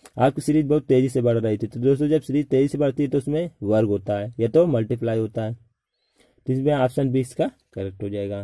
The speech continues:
नेक्स्ट क्वेश्चन दोस्तों आपका है, नेक्स्ट क्वेश्चन में दोस्तों आपका दे रखा है इसमें सैंतीस, इकसठ, इक्यानवे, एक सौ सत्ताईस,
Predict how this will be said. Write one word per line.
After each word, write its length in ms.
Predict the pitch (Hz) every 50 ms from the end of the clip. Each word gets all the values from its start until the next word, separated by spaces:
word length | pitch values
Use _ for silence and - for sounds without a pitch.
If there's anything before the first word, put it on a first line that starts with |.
| 98 92
नेक्स्ट 300 | 113 113 147 170 - -
क्वेश्चन 300 | - 180 170 - 175 170
दोस्तों 320 | 165 160 - - - 127 113
आपका 260 | 110 - - - 117
है, 260 | 117 113 117 123 127 - _ _ _ _ _ _ _ _ _ _ _ _ _ _ _ _ _ _ _ _ _ _ _ _ _ _ _ _ _ -
नेक्स्ट 240 | 135 165 165 156 139
क्वेश्चन 260 | 160 175 - 180 175
में 80 | 180
दोस्तों 280 | 165 170 165 - 170 165
आपका 220 | 165 156 - - 160
दे 120 | 143 143
रखा 220 | 135 143 131 - -
है 40 |
इसमें 220 | 160 - 165 170 175
सैंतीस, 680 | 165 - - 123 123 127 123 - 151 156 160 160 - - - 120 123 131 135 -
इकसठ, 480 | 117 127 127 - - 151 147 139 - - 120 123 127 127
इक्यानवे, 520 | 127 131 _ - 131 131 139 143 147 151 156
एक 420 | 143 - 123 127 127 123 127 123
सौ 80 | - 120
सत्ताईस, 680 | - 123 - _ - 107 - - 135 156 156 - _